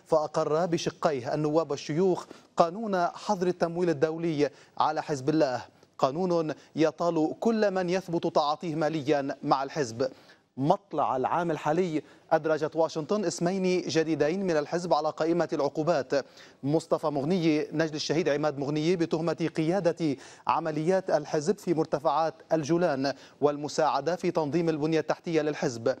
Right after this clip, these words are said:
أما الاسم الثاني فهو علي دعموش البالغ من العمر أربعة وخمسين عاما، وتتهمه أمريكا بقيادة العلاقات الخارجية للحزب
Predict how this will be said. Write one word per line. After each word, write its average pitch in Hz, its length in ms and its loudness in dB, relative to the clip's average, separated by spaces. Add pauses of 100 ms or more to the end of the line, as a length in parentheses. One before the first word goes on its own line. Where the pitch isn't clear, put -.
(380)
أما 143 200 0
الاسم 147 280 0
الثاني 170 500 0 (220)
فهو 160 280 2
علي 151 260 0
دعموش 160 560 0 (320)
البالغ 147 420 0
من 139 140 0
العمر 160 380 2
أربعة 151 400 0
وخمسين 156 800 0
عاما، 147 480 0 (300)
وتتهمه 143 800 0
أمريكا 147 400 0
بقيادة 160 560 0
العلاقات 147 560 0
الخارجية 160 540 0
للحزب 147 500 0